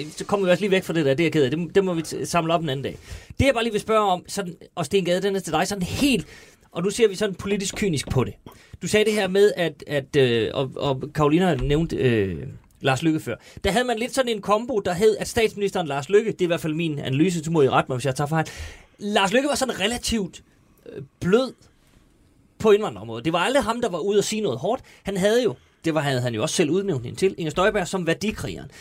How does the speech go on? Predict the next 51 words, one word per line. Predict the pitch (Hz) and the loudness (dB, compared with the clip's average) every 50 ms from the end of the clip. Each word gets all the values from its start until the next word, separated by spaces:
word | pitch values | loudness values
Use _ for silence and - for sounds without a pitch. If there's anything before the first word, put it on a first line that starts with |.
| - - - | -12 -4 -2
Det | 175 156 | 0 2
var | 170 | 2
hende, | 170 208 226 | 2 4 4
der | 214 | 4
var | 170 156 | 2 4
ude | 156 170 196 208 208 214 202 - | 2 2 2 2 0 0 -2 -4
og, | - - 131 123 117 113 90 - - | -2 0 0 0 0 -2 -4 -4 -4
og | 110 113 113 104 95 82 78 78 104 - | -4 -4 -4 -4 -6 -6 -8 -8 -6 -2
tale | - 156 139 131 | 0 2 2 2
hårdt, | 131 175 190 226 233 - - - - - | 2 4 4 4 2 0 -6 -20 -20 -12
og | - 165 | -6 -2
det | 160 156 | 2 2
var | 160 | 4
hende, | 170 190 180 | 4 2 0
der | 170 | 0
tog | - 196 180 170 - - - - - 139 - - | 4 4 2 2 2 -10 -18 -18 -18 -16 -10 -4
de | 160 143 | 0 2
hårde, | 135 147 143 143 165 160 147 135 - - - | 4 4 4 4 4 2 0 -4 -8 -12 -6
øh, | - 113 101 92 95 87 110 127 | -4 -4 -4 -4 -4 -4 -2 0
beslutninger | 156 - - 185 214 - - 107 - - | 2 2 4 2 2 0 0 -6 -8 -8
tit. | - - - - 135 156 | -10 -10 -10 -8 -6 -4
Hun | 170 170 | -4 0
sad | - 214 190 | 2 2 4
med | 165 156 | 4 2
det | 139 | -2
hårde. | 127 117 104 - - - - - - - - - - - - - - - - _ _ _ _ - | -2 -4 -6 -8 -10 -14 -18 -18 -18 -18 -18 -18 -18 -20 -20 -20 -20 -20 -20 _ _ _ _ -18
Ligner | 165 - 160 156 175 233 311 349 320 | -12 -8 -6 -2 0 2 4 4 4
det | 233 202 | 2 2
ikke | 226 240 254 | -2 -2 -4
et | - - | -4 -2
billede, | 220 226 254 247 - | 0 0 2 0 0
at | 175 - | 0 0
man | 175 175 160 | -2 -2 0
har, | - 160 165 151 143 143 123 95 69 69 101 | 0 0 2 2 2 0 0 -4 -6 -6 -6
man | 139 139 139 131 | -4 -4 -2 0
har | 143 147 127 117 98 87 95 92 | 0 0 0 -2 -2 -4 -6 -6
set | 135 - - 247 254 208 - - - - | -4 -2 -2 -2 -2 -2 -4 -10 -12 -6
og | - 165 | -2 0
lært | 185 214 208 202 - | 2 2 2 2 2
den | 208 208 190 165 | 0 0 2 0
lektie | 175 220 240 - - - 139 131 143 - | 0 -2 -2 -2 -6 -8 -8 -10 -10 -6
af | - 147 | -6 -6
den | 156 139 | -4 -2
tidligere | - 220 214 208 139 | 0 2 2 2 2
regering, | 139 139 233 240 202 160 - - - | 0 0 -2 -2 -4 -4 -6 -10 -6
og | - 170 | -4 -2
så | 202 | 0
har | 214 | 0
man | 208 185 | -2 -2
lige | 202 220 202 170 | -4 -6 -4 2
vendt | 208 233 233 - - - - - | 2 0 0 0 -10 -18 -18 -20